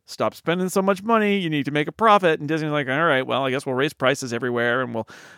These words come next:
we'll lay people off and we'll tighten the belt." Like, that, that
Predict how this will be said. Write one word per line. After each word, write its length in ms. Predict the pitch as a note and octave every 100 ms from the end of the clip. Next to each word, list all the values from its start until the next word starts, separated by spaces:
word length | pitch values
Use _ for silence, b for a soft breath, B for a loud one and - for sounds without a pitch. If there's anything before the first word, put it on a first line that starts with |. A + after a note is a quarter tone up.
| -
we'll 160 | C3
lay 160 | C3 D3+
people 280 | D#3+ C#3+ C3
off 240 | A#2 A#2+
and 100 | C3
we'll 100 | A#2
tighten 240 | C3 C3+
the 40 | C3
belt." 160 | A#2+
Like, 140 | D#3 F3
that, 180 | A3+ C#4+ _ D#3+
that 300 | F#3 A3+